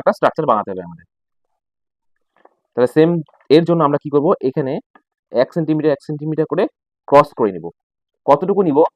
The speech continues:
মন দিয়ে দেখো, আমাদের লোয়েস্ট ভ্যালু যদি নাইন নাইন আমরা ফোর রাখি, আমাদের হায়েস্ট ভ্যালু নিতে হবে, আহ, হাজার বারো।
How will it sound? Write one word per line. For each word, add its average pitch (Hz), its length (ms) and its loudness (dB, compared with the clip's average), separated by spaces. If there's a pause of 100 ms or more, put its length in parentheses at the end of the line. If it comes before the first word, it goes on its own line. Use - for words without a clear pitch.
(200)
মন 131 140 -2
দিয়ে 143 140 4
দেখো, 135 160 -2 (1600)
আমাদের 135 300 0
লোয়েস্ট 156 260 4
ভ্যালু 165 220 4
যদি 139 120 -2 (2000)
নাইন 120 340 -2
নাইন 139 180 -2
আমরা 131 200 -2
ফোর 143 120 2 (100)
রাখি, 139 220 -2
আমাদের 123 180 0
হায়েস্ট 127 220 2
ভ্যালু 135 200 -2
নিতে 131 160 -8
হবে, 147 140 -2 (640)
আহ, 104 160 -6 (100)
হাজার 123 240 -2 (280)
বারো। 85 200 -8